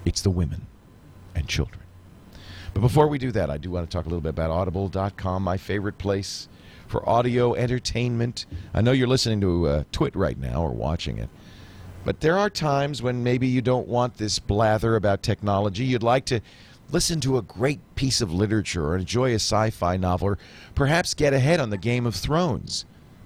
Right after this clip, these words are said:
Maybe you wanna read Clash of Kings before, uh, next fall. That's where Audible comes in handy.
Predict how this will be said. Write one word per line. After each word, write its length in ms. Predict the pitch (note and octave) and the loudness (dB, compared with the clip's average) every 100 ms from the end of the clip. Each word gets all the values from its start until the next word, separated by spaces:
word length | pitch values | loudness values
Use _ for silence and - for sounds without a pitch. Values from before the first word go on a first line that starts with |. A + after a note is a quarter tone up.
| - | -4
Maybe 220 | A2+ B2+ | -2 0
you 100 | C#3 | 0
wanna 240 | C#3 C#3 C3+ | 2 2 2
read 140 | C3+ | 0
Clash 320 | - B2+ C3+ | 2 2 2
of 80 | C3+ | 0
Kings 300 | - F3 G3 | 0 0 0
before, 480 | A#2+ - B2+ C3 C3 | -2 0 2 4 6
uh, 100 | C3 | 4
next 300 | C3+ C3 - | 2 -4 -2
fall. 500 | D#3 F3+ F3+ A2+ - - - - - - - - | 2 4 4 2 0 -12 -20 -20 -20 -20 -10 0
That's 720 | B2+ D3 - - - - - - - - - | 4 4 2 -4 -6 -10 -16 -20 -20 -20 -14
where 180 | - - | -8 -2
Audible 420 | D#2 F#2+ F2 E2 | 0 2 0 -2
comes 340 | - B1+ B1 B1+ | -2 -2 -2 -2
in 80 | C2 | -2
handy. 420 | B1 G1+ G1+ | -2 -2 -6